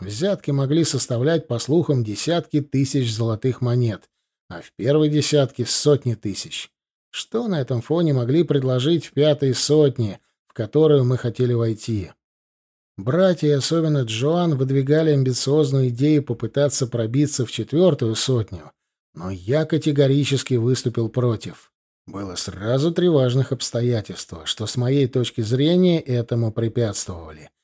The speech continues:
Первое — политика. Одно дело, когда бедный клан из провинции переезжает в город и на соревнованиях попадает в пятую сотню лучших кланов страны. Это нормально.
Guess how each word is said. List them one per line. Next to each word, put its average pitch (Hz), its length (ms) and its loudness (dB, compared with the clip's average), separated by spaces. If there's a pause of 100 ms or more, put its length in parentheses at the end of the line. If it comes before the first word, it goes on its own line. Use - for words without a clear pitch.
(200)
Первое — 151 500 2 (100)
политика. 104 640 -4 (440)
Одно 196 240 -4
дело, 208 300 4
когда 156 300 2
бедный 160 380 2
клан 165 320 2
из 139 100 -2
провинции 143 580 2
переезжает 143 680 2
в 127 100 -2
город 139 520 4 (260)
и 127 80 2
на 147 100 6
соревнованиях 175 720 2
попадает 120 520 0
в - 60 -20
пятую 165 380 2
сотню 180 500 2
лучших 147 560 0
кланов 120 420 0
страны. 117 500 0
Это 202 240 -4
нормально. 240 800 -2